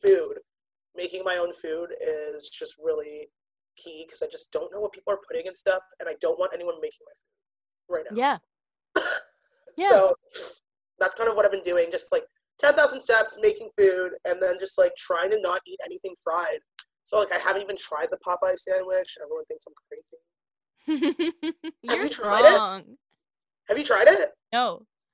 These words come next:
Speaker 1: Yeah. I'm not, I'm like, I don't know. I,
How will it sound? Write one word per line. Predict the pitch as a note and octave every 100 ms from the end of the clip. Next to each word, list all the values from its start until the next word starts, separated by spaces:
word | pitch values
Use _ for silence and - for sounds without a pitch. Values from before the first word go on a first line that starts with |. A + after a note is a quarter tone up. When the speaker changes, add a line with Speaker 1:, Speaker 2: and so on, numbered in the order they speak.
| _ _ _ _
Speaker 1:
Yeah. | D5 - - - _ _ _ _ _ F#3+
I'm | G#3
not, | G#3+ G#3+ -
I'm | A3
like, | A#3+ A#3+ - - _ _ _ _ _ -
I | -
don't | -
know. | D5+ D4+ G3+
I, | -